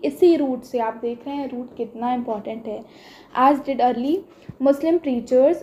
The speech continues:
a few centuries later। अब जो मैंने आप, map बनाया था, अगर आपने देखा हो,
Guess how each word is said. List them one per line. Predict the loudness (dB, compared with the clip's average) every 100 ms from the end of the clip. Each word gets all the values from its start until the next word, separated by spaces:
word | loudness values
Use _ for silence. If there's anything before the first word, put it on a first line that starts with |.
| -4
a | -4
few | 0 0 0
centuries | -2 -6 -6 -8 -4
later। | -6 -2
अब | -4 -4
जो | -4
मैंने | -4 -2
आप, | -4 -6 -6
map | -6 -4 -6
बनाया | -8 -8
था, | -8 -6
अगर | -4
आपने | -6 -8 -10 -6
देखा | -6 -6 -6
हो, | -4 -4